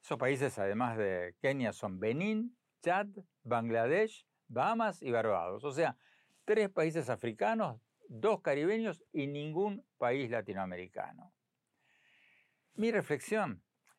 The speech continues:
en política internacional, hacerse el distraído o no participar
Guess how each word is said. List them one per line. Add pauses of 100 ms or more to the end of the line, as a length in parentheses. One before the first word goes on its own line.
(180)
en
política
internacional, (260)
hacerse
el
distraído
o
no
participar